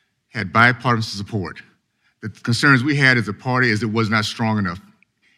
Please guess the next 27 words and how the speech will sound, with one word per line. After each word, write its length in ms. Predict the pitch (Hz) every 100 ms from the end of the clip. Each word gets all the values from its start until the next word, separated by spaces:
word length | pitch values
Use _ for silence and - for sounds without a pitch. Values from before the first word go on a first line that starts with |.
| _
It 40 | 107
was, 120 | 110
instead 240 | 104 135
of 120 | 107
ten-year 360 | - 156 156 135
minimum, 320 | 117 113 101
we 100 | 120
wanted 260 | 117 107 101
life 280 | 104 98 92
for 100 | 95
people 280 | 107 95
who 40 | 90
did 160 | 104
this 140 | 90 -
kind 140 | 82
of 60 | 78
stuff. 360 | - 69 - _ _ _ _ _ _ _ 113
Well, 100 | 113
my 120 | 175
concern 360 | 165 139 151
is 100 | -
this. 380 | 101 85 85 - - _ _ _ _ _ -
We 100 | 117
have 180 | 185 175
something 260 | 170 151
with 140 | 131 107
a, 160 | 95